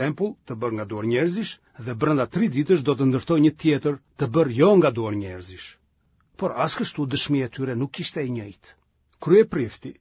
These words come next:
si u ngrit në mes, i bëri pyetje Jezusit, duke i thënë: "Asnjë përgjigje nuk po jep. Ç'është kjo që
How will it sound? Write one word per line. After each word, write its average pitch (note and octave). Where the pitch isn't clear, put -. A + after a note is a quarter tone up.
si -
u C3
ngrit D#3+
në D3
mes, A2+
i D3+
bëri F3
pyetje D#3+
Jezusit, B2+
duke A2
i F#2+
thënë: F#2+
"Asnjë E3
përgjigje A#2+
nuk F3+
po F#3
jep. -
Ç'është C4+
kjo F3
që -